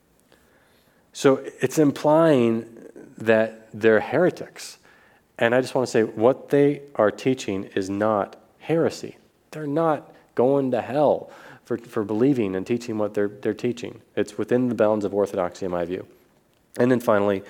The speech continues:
uh, Bird repeatedly writes that if, she writes as if this view, the view that Grudem and Ware hold,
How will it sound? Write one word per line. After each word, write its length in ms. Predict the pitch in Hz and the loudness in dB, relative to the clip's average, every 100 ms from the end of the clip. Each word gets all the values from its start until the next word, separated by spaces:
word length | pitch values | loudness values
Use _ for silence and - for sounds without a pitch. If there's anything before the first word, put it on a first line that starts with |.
| - - - _ | -18 -20 -20 _
uh, 160 | 101 95 | -4 -2
Bird 360 | 101 113 107 95 | 2 4 4 2
repeatedly 580 | 92 - 120 101 98 | -4 0 0 2 -2
writes 520 | 87 90 90 - - - | 2 2 0 -4 -12 -10
that 400 | 104 87 87 - | 0 0 0 0
if, 220 | 95 - - - _ _ | -2 -2 -12 -20 _ _
she 160 | - 123 | -2 2
writes 240 | 143 135 | 4 2
as 120 | 107 | 0
if 220 | 123 - | 0 0
this 180 | 104 98 | -2 -4
view, 460 | 95 101 92 85 - - _ - - _ _ - | -2 -2 0 -2 -6 -16 _ -20 -20 _ _ -6
the 140 | 104 | -2
view 180 | 98 107 | 2 2
that 140 | 104 | 0
Grudem 220 | 107 107 98 | 0 0 2
and 80 | |
Ware 300 | 95 101 101 - - | 2 2 2 -6 -8
hold, 460 | - 104 117 127 | 0 2 2 0